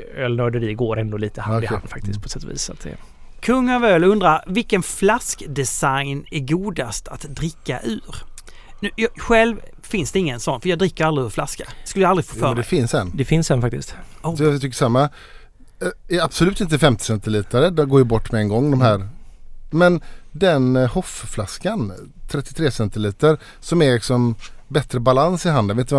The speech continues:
Speaker 2: jag menar? Som
Speaker 1: Som ändå är en Vichy-flaska, som är, eller inte i retursystemet eller?
Speaker 2: Nej, inte de här som,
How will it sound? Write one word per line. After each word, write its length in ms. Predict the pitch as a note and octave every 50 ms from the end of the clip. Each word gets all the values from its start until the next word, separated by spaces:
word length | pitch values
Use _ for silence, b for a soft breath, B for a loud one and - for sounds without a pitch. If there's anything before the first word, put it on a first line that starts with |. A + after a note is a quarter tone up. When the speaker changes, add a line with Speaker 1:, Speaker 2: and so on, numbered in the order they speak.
| C#3+ C#3+
Speaker 2:
jag 80 | B2 A2+
menar? 140 | B2+ C#3 C#3
Som 400 | - D3 C#3+ C#3 C3+ A#2 G#2+ G#2
Speaker 1:
Som 120 | - - D#3
ändå 160 | D3+ C3 C#3
är 80 | C#3 C3
en 80 | B2
Vichy-flaska, 720 | B2 C3 - - - A#2+ - - A#2+ - - - - D3+ D#3
som 140 | - -
är, 100 | D#3 D#3+ F3
eller 120 | E3 D3+ D#3
inte 200 | D#3 - - E3
i 80 | F3
retursystemet 760 | F3 E3+ - - E3+ C#3 A#2 - A2+ - - A2 C3 D#3+ D#3
eller? 160 | C#3 A#2 -
Speaker 2:
Nej, 200 | D3 D#3 F3 G#3
inte 180 | G#3 - - F#3+
de 100 | G3 G3+
här 120 | G3+ F3
som, 200 | - - D#3 A2+